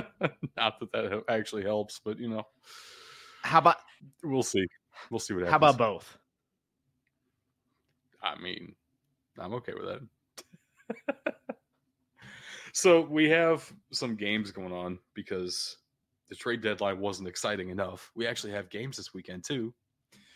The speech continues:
Speaker 1: Starting off with the primetime stuff tonight, right now, actually, is Eagles-Texans,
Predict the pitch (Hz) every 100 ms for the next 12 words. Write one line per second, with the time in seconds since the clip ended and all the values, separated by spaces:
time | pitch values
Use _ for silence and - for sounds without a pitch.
0 | - _ _ - 180 147 131 120 - 123
1 | 113 123 117 110 123 123 - - - -
2 | 131 110 113 127 - 113 120 95 95 98
3 | 110 117 101 104 - 107 110 110 98 98
4 | 101 - 113 110 107 - - 110 - 107
5 | 104 107